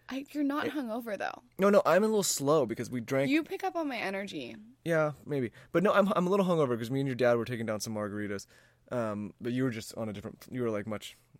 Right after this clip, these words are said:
Speaker 1: I
Speaker 2: different
Speaker 1: was
Speaker 2: than
Speaker 1: on a
Speaker 2: me.
Speaker 1: different planet 'cause what I did, what I did wrong is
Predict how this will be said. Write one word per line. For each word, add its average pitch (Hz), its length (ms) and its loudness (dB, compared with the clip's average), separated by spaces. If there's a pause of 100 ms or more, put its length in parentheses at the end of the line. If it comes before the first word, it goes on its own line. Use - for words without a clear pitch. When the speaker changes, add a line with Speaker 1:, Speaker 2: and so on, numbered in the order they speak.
(220)
Speaker 1:
I - 40 -4
Speaker 2:
different 247 120 0
Speaker 1:
was 247 80 -4
Speaker 2:
than 262 80 -2
Speaker 1:
on 262 60 -2
a - 40 0
Speaker 2:
me. 247 40 -2
Speaker 1:
different 254 260 -6
planet 240 300 -4
'cause 202 180 -10
what 214 220 -2
I 240 140 0
did, 208 360 -2
what 208 180 -4
I 240 100 -2
did 247 180 -8
wrong 196 560 -2 (520)
is 214 400 -4